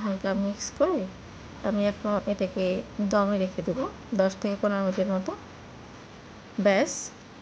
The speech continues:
দশ থেকে পনেরো মিনিট পরে ফিরে আসলাম। এই যে আমাদের মোরগ পোলাও একদম পারফেক্টলি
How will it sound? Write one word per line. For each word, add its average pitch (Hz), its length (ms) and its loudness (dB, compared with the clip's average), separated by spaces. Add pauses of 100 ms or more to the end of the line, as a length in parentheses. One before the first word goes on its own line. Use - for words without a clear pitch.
(240)
দশ 226 180 6
থেকে 262 220 4
পনেরো 233 200 4
মিনিট 233 280 2
পরে 247 240 4
ফিরে 214 240 2
আসলাম। - 260 -4 (200)
এই 208 120 2
যে 262 60 -2 (200)
আমাদের 190 340 2 (160)
মোরগ 196 320 2
পোলাও 190 280 4 (680)
একদম 208 520 2 (240)
পারফেক্টলি 214 840 2